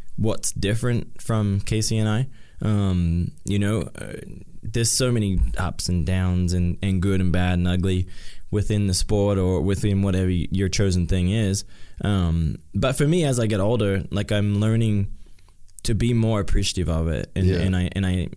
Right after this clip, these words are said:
Speaker 1: I probably have a clearer reality on, you know, how and why I dealt with things when I was younger, opposed to being able to deal, you know, deal with them maybe a little differently now. Um, so yeah, like,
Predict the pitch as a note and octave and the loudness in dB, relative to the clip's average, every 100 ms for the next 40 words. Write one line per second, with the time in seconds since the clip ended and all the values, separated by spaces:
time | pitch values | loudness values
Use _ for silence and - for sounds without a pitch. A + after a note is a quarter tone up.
0 | - - - - - A2 G2+ F#2+ G2 F#2 | -14 -20 -12 -8 -2 -2 0 0 0 -2
1 | E2 - G2+ G#2 F#2+ F#2 - F2 F2+ F2+ | -2 -2 -2 0 0 0 -2 -2 0 0
2 | F#2+ F#2 F2+ F2+ F2+ F2 - - - - | 0 0 0 2 0 -2 -6 -10 -12 -14
3 | - - F#2+ F#2 F2 E2+ - - - - | -14 -4 0 0 0 0 -4 -10 -14 -16
4 | - - - G#2+ G#3 F#2+ F#2+ F#2 F#2 F2+ | -18 -14 -4 -2 0 2 2 2 2 0
5 | F2 F2+ - - - F#2 D#2 F#2+ - F#2 | 0 -4 -8 -10 -4 -2 0 -2 -2 -4
6 | - F#2+ F2 E2+ - - - F#2+ E2+ D#2+ | -2 0 0 0 -4 -6 -6 -2 0 0
7 | D#2+ F#2 G#2+ A2+ A#2 - - - - G#2 | 0 0 0 0 -4 -8 -12 -6 -2 0
8 | F#2 - G2 F2 D2 F#2+ F2 E2 E2 D#2+ | 0 0 0 0 0 2 2 2 0 0
9 | E2+ E2+ C2+ D#2 G2 E2 D#2+ F#2+ F#2 F2+ | 0 0 -2 0 0 0 0 0 0 0
10 | F2 F2+ F2+ F2+ E2 E2 D#2+ - - - | 2 2 2 0 0 0 0 0 -2 -2
11 | E2 E2 F2+ F#2+ - - - - F#2 F2 | 0 0 0 0 -4 -10 -12 -6 -2 0
12 | F2 F2 E2+ E2+ - - - C3+ D#3+ E3 | 2 2 2 -2 -4 -8 -2 0 0 0
13 | G2 F2+ F2+ | 0 -2 -4